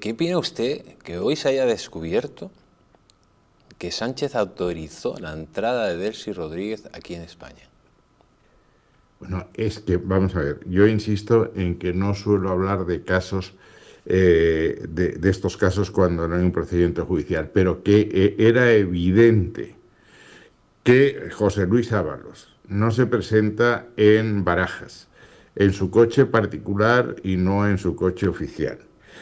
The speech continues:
Speaker 2: que se da instrucciones a las fuerzas de seguridad en Barajas para que no interfieran en lo que allí está ocurriendo.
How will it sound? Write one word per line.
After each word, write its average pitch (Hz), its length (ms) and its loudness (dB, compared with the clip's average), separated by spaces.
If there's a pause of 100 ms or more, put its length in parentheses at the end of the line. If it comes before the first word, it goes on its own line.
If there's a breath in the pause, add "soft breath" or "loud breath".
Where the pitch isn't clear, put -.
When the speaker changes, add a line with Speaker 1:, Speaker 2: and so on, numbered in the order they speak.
(180 loud breath)
Speaker 2:
que 90 120 4
se 95 180 4
da 110 160 8
instrucciones 123 1000 2
a 98 100 0
las 90 160 -2
fuerzas 107 440 0
de 98 80 -2
seguridad 98 480 0
en 104 100 0
Barajas 104 460 -2
para 87 420 -2
que 87 120 -2
no 104 200 0
interfieran 101 960 2
en 90 140 -4
lo 85 180 -6
que 85 100 -6
allí 90 220 0
está 98 280 0
ocurriendo. 87 720 -2